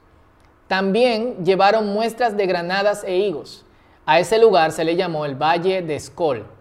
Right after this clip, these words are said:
que significa racimo. Por el racimo de uvas que los israelitas cortaron allí.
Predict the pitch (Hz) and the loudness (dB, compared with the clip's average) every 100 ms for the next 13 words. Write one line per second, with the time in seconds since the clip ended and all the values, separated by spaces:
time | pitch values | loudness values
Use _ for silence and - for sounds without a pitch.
0 | _ 127 - 185 208 202 170 147 175 175 | _ -18 -6 -4 -2 -4 -6 -6 -10 -10
1 | - - 123 - 120 101 - - _ _ | -18 -10 -10 -8 -12 -12 -20 -20 _ _
2 | _ _ _ _ 175 175 170 160 190 208 | _ _ _ _ 0 2 2 2 2 4
3 | 226 220 202 196 202 175 165 139 151 147 | 6 6 6 2 0 -4 -4 -6 -4 -2
4 | 160 170 165 143 147 139 131 110 | -2 -4 -8 -8 -6 -8 -10 -14